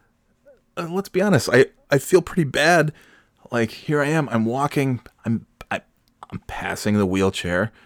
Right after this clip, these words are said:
I mean, the track, the track is also meant for working out your legs, not your, not your arms. That's why they've got a whole weight room. That's,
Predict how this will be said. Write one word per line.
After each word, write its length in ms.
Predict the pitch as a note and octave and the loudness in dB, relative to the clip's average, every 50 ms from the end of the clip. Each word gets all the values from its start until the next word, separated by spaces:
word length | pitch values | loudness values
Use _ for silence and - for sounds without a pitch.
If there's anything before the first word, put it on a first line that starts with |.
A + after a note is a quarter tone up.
| _ - - | _ -20 -12
I 60 | - | -8
mean, 140 | F#2+ F#2 F2 | -6 -4 -4
the 40 | F2 | -4
track, 440 | - - - F2+ F#2+ - - - _ _ _ - | -6 -6 -8 -8 -8 -8 -12 -18 _ _ _ -20
the 80 | - G2 | -18 -18
track 360 | - - - - F2 F2+ - | -16 -14 -12 -10 -10 -8 -8
is 120 | F2 F2 | -8 -6
also 300 | F#2 F#2 F#2 - - F#2+ | -4 -4 -4 -4 -4 -4
meant 220 | F#2 F#2 G2 G2+ - | -2 -2 -2 -2 -4
for 120 | - F#2+ | -6 -8
working 400 | F#2+ G#2+ G#2 G#2+ - - G2+ G2+ | -6 -6 -6 -6 -6 -6 -4 -4
out 180 | A2+ A#2 - - | -4 -4 -4 -4
your 120 | F2+ G2+ | -4 -2
legs, 520 | A2 C3 C#3+ C#3 A2+ G#2+ A#2+ B2 - - - _ _ - - - - - - _ _ _ _ _ _ _ _ _ _ _ _ _ _ _ - | -2 0 0 0 0 0 -2 -4 -6 -12 -20 _ _ -20 -20 -20 -20 -20 -20 _ _ _ _ _ _ _ _ _ _ _ _ _ _ _ -10
not 320 | E2+ F#2 G2+ A2 - - | -6 -6 -6 -6 -4 -2
your, 420 | G#2+ G#2+ A2 A2 A2+ A2 A2 G#2+ - - _ _ _ _ _ _ _ _ - | 0 2 2 2 2 0 -4 -6 -12 -20 _ _ _ _ _ _ _ _ -12
not 260 | - F#2 G#2+ - - | -8 -8 -8 -6 -4
your 100 | C3 C3 | -4 -2
arms. 760 | C#3 C#3+ D3+ D3+ C3+ B2 A#2 A#2 A2+ A2 - - - - - | 0 2 2 4 4 4 4 2 0 -2 -4 -8 -16 -16 -12
That's 220 | - D#2+ - - E2 | -10 -10 -10 -8 -6
why 100 | G2 G2 | -4 -4
they've 180 | G2+ G2+ G#2 | -4 -4 -4
got 120 | G#2 G#2+ G#2+ | -4 -4 -4
a 80 | G2+ | -2
whole 240 | G2 A2 A2+ A#2+ A2+ | -2 -2 -2 0 2
weight 240 | A2+ B2 D3+ D#3+ - | 2 2 2 2 0
room. 480 | - A2 A2 A2 G#2+ G#2+ A2+ A2+ B2+ B2 - - _ _ _ _ _ _ - | -2 0 2 2 4 4 4 2 2 0 -6 -14 _ _ _ _ _ _ -16
That's, 400 | F#2+ F#2 - - - - - | -16 -14 -14 -14 -16 -18 -18